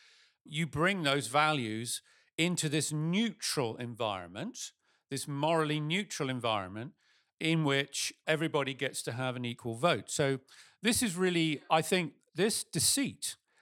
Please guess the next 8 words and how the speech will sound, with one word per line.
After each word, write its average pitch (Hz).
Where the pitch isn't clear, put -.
I 151
suspect, -
is 127
one 165
way 143
of 131
talking 156
about 127